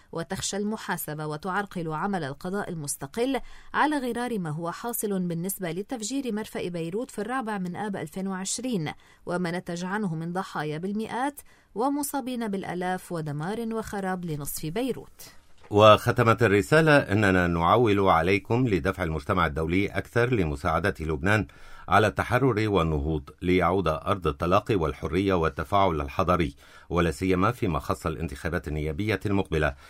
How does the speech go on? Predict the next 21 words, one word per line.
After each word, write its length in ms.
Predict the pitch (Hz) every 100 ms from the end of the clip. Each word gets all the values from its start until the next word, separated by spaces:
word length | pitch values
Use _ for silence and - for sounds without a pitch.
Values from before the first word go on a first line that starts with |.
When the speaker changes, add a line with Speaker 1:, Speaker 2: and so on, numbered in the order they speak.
| - -
Speaker 2:
كي 140 | 95
تتم 360 | 85 78 101 123
في 140 | -
مواعيدها 680 | 85 76 76 78 101 101 107
بجو 380 | 110 80 98 98 107
من 260 | 120 85
الحرية 500 | 76 69 90 78 87
والديمقراطية، 920 | 69 87 92 80 - 90 - 101 98 - - - -
لأنها 460 | 92 98 110 92
تمثل 600 | 92 95 104 131 113 101
فرصة 380 | - 151 151 -
حقيقية 640 | - 90 - 90 107 80 73
كبيرة 460 | - 90 113 120
للخلاص، 680 | 107 85 - 95 90 - - - - -
بكل 340 | 73 85 101 80
احترام 480 | - 90 85 67 73
ومحبة 500 | 92 87 95 85 73
بنوية 640 | 80 82 92 76 73 69 - -
لقداسة 600 | 90 85 90 82 98 78 69
الحبر 320 | 69 92 78
الأعظم 480 | 76 104 101 101